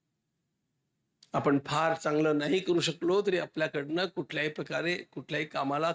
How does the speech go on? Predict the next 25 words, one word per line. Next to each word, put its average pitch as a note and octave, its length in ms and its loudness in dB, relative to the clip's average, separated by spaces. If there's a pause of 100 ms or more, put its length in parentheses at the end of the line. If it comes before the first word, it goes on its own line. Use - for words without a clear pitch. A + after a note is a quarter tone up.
खोडा G3+ 360 0
पडणार C#3+ 460 -4
नाही, D3 280 -6
याची D3 260 -8
काळजी D3+ 380 -8
प्रत्येकानं E3 680 -10
घेतली C#3 320 -12
पाहिजे. - 420 -20 (1800)
जी C#4+ 240 2
सेवा C4 360 2
आपल्याला B3+ 420 2
करता A#3 340 0
आली A#3+ 200 0
ती A#3 200 -4
करावी, G#3+ 520 0
अधिक A3 340 0
न A#3+ 240 2
करता A3+ 440 0
आली A#3 220 -4
तर B3 160 -6
हात G#3 280 -2
जोडावे, G#3+ 540 0
पण A#3 220 -6
कार्य A#3+ 440 -4
पुढे C#4+ 440 0